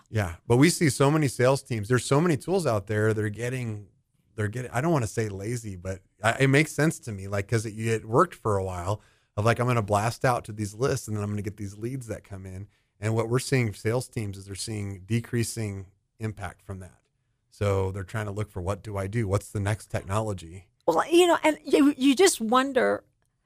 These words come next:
Speaker 2: how creative this thing could possibly be. I mean, you know, it's, they're not getting the input from a myriad of sources like a lot of people in sales and marketing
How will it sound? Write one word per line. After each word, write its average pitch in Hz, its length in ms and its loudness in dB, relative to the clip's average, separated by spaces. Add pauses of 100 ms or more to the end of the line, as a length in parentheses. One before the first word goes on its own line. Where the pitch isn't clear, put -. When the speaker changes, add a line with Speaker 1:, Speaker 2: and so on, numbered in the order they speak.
(160)
Speaker 2:
how 285 160 4
creative 208 720 2 (320)
this 208 280 0
thing 208 240 -2
could 202 180 -10
possibly 214 480 0
be. 202 360 0
I 220 120 -2
mean, 233 440 2
you 294 140 2
know, 233 220 6
it's, 233 320 2 (680)
they're 254 140 10
not 285 340 4
getting 262 280 2
the 208 260 2
input 269 720 -8 (680)
from 220 460 2 (140)
a 214 100 0
myriad 208 680 2
of 196 100 -12
sources 196 600 -6
like 233 260 2
a 269 80 4
lot 277 160 2
of 302 80 0
people 294 280 0
in 240 120 0
sales 226 380 -2
and 247 100 -6
marketing 226 500 -2